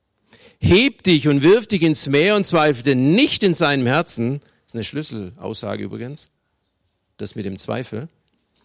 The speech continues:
Jakobus sagt, wer zweifelt, kriegt nix.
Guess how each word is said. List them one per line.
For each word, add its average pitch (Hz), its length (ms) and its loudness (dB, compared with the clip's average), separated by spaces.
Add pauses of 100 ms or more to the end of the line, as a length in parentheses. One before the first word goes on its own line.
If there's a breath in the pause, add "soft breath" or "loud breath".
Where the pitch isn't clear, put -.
(600 soft breath)
Jakobus 120 360 -2
sagt, 123 240 -4
wer 101 100 -2
zweifelt, 117 440 -6
kriegt - 220 -12
nix. - 400 -8